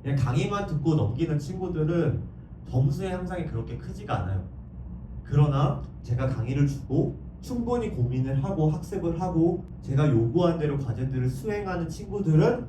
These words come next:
점수가 정말 빨리 오를 수 있습니다. 전체적인 커리큘럼은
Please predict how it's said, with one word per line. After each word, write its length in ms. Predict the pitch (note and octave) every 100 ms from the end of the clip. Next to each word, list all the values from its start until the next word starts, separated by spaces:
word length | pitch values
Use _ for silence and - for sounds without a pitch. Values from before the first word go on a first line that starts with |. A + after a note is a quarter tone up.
| -
점수가 280 | - A2 A#2
정말 280 | - G2+ G2+
빨리 220 | - -
오를 260 | - G2 -
수 140 | -
있습니다. 380 | - - G2 - - - - - - - - - - - - - -
전체적인 580 | - - C4 A#3 G#3+ G#3+
커리큘럼은 1120 | G#3 G#3+ G#3+ G#3 F#3 F3+ F3 F3 E3+ D#3 A#2+